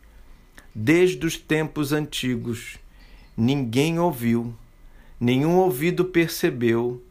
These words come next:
e olho nenhum viu outro Deus além de ti, que trabalha para aquele que nele esperam", para aqueles que nele esperam.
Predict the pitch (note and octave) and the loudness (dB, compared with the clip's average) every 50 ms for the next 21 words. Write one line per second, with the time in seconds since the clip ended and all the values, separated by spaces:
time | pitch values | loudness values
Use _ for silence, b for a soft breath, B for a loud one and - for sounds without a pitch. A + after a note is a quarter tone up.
0 | - b b b b b b b b A#2+ B2 B2+ C#3 D#3 E3+ F3 F#3+ F#3+ F#3 F#3 | -20 b b b b b b b b 0 2 4 4 4 4 4 2 2 2 2
1 | F#3 F#3 F3+ F#3 F#3+ F#3+ F3 D3+ C3+ A#2+ B2 C#3+ D3+ D3+ D3+ D3 - - - - | 4 4 2 2 0 0 -2 -4 -6 -4 -2 0 2 2 2 0 -4 -4 0 2
2 | E3+ F#3+ G3+ A3 A3 - - G#3 G#3 G#3 E3+ D3 C#3 C3+ B2+ A2+ G2 F2 - - | 6 6 6 6 4 0 -2 0 0 0 0 0 2 2 2 2 0 -2 -6 -14
3 | - - - - - - - - - - A#2+ B2 A#2+ A#2+ B2+ C#3 D3+ D#3 D#3 C#3+ | -16 -18 -20 -20 -20 -20 -20 -10 -2 2 2 2 4 2 2 0 0 0 -2 -2
4 | C#3 D#3 D3+ D3+ - - - - G2+ F2 - - - b b b b b b b | -2 -2 -2 -4 -6 -8 -6 -4 -4 -4 -6 -8 -14 b b b b b b b
5 | b b - - - A#2+ B2 - A#2 G#2+ F2+ F2 F2 G2+ A2+ C3 C#3 C#3+ C#3+ C#3+ | b b -8 -2 -2 0 0 0 0 -2 -2 -2 0 0 2 2 2 2 0 0
6 | D3+ D3 D3 C#3 - - - B2 A2+ A2 G#2 G#2 - - - - A#2 A#2 A#2+ A#2+ | 0 0 -2 -2 -4 -4 -2 -2 0 0 -2 -4 -8 -10 -6 0 2 4 4 4
7 | B2 A#2+ A#2+ A#2+ A2+ - - - G#2 F#2+ G2 G2 G2+ G2+ G#2 G#2 G#2 G#2 G#2 G#2 | 4 2 -2 -6 -6 -6 -6 -4 -4 -2 -2 -2 -2 0 0 0 0 -2 -2 -4
8 | G#2 G#2 - - - - - F2+ E2+ E2 - - - - - G#2+ F#2+ F2+ E2+ E2 | -4 -6 -6 -10 -14 -14 -12 -10 -8 -8 -8 -8 -10 -8 -6 -4 -4 -4 -4 -6
9 | D2+ B1+ - - - E2+ F2 E2+ E2 - - - C#3 D3+ D3+ C#3+ D3 D3 D3 - | -8 -12 -12 -10 -10 -8 -8 -8 -10 -8 -4 -2 0 0 0 -2 -4 -6 -6 -6
10 | - - - - G#2 F#2+ F#2+ G2+ G2+ G#2+ A2 A2 G#2+ A2 G#2+ G#2+ G2 - b b | -8 -10 -10 -8 -6 -6 -4 -2 -2 -2 0 -2 -2 -2 -4 -6 -6 -8 b b
11 | b - F#2 F2 - - - - - D#2 D2 C2+ - - | b -10 -8 -8 -8 -8 -10 -10 -10 -10 -10 -10 -14 -16